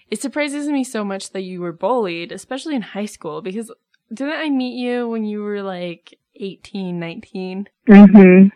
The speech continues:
Speaker 1: And first off, like, you always had such a cute style. Like, you, you, you were so
Speaker 2: <laughs>
Speaker 1: trendy, you know, like, so that was, like, the first thing, you know, like, you just, you rocked it, like, and the, the
Speaker 2: Shucks.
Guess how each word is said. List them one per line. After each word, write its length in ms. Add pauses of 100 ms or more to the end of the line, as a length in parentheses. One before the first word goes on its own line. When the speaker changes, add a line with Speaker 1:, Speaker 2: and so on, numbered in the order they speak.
(140)
Speaker 1:
And 300 (160)
first 280
off, 380 (180)
like, 600 (380)
you 200 (140)
always 380
had 200
such 240
a 60
cute 480
style. 600
Like, 240
you, 220
you, 240
you 240
were 100
so 240
Speaker 2:
<laughs> 200
Speaker 1:
trendy, 580
you 240
know, 160
like, 460 (340)
so 200
that 240
was, 120
like, 160
the 80
first 480
thing, 440
you 140
know, 200
like, 260
you 160
just, 240 (220)
you 200
rocked 480
it, 280
like, 440 (400)
and 220
the, 220 (100)
the 80
Speaker 2:
Shucks. 680